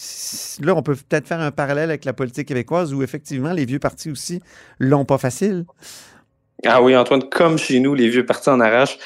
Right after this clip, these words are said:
Speaker 2: euh, particulièrement Anne Hidalgo, Parti socialiste, ça a été une campagne désastreuse. D'ailleurs, c'était la risée de l'élection, là, surtout à Paris, où c'est pas une maire qui est très populaire. Euh, les cracks à son sujet ont abondé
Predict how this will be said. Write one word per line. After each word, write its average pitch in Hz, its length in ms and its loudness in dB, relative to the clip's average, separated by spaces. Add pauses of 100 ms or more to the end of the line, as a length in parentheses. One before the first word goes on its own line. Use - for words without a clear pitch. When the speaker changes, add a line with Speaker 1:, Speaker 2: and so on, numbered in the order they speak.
(380)
Speaker 2:
euh, 98 300 4
particulièrement 131 840 2
Anne 131 160 4
Hidalgo, 123 440 4
Parti - 240 0
socialiste, 117 680 0
ça - 160 -2
a - 20 2
été - 140 0
une 113 80 0
campagne 110 400 2
désastreuse. 120 580 4
D'ailleurs, 113 260 4
c'était - 140 2
la 104 140 4
risée 110 320 0
de 117 60 0
l'élection, 117 460 2
là, 127 120 0
surtout - 260 -2
à 107 80 2
Paris, 127 380 0 (300)
où 135 100 4
c'est - 180 0
pas - 160 2
une 139 100 4
maire 127 240 2
qui - 100 -2
est - 20 -10
très - 180 0
populaire. 117 560 4
Euh, 104 260 2 (140)
les 110 360 4
cracks 147 300 0
à 107 60 6
son 123 160 4
sujet 113 480 4 (240)
ont 110 200 4
abondé 127 720 4